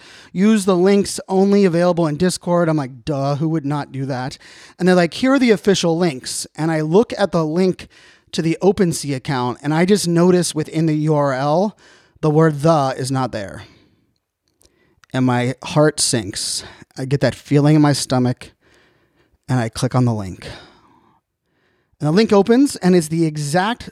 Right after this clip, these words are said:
same OpenSea, um, like, uh,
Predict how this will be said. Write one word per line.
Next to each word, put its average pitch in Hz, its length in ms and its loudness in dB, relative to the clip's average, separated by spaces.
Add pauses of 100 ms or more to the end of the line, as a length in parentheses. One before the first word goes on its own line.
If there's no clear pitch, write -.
same 196 540 0
OpenSea, 190 840 0 (380)
um, 156 400 -2
like, 151 220 -4 (100)
uh, 139 300 -6